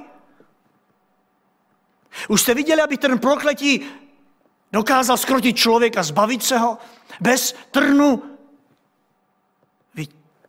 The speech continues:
Kristovy koruny? Odpověď je jasná. Oba spadnou do jámy. Ale nemusí.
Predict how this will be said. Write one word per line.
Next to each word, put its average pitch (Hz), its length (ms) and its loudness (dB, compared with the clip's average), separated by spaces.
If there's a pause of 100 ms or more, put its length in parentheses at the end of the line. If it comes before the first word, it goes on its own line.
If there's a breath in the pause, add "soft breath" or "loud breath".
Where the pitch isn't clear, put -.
(720)
Kristovy 175 500 0
koruny? 196 380 -4 (2000)
Odpověď 170 360 -2
je 170 80 2
jasná. 147 380 0 (420 loud breath)
Oba 220 260 0
spadnou 214 400 2
do 240 80 0
jámy. 254 360 -8 (1900)
Ale 156 160 0
nemusí. 220 520 0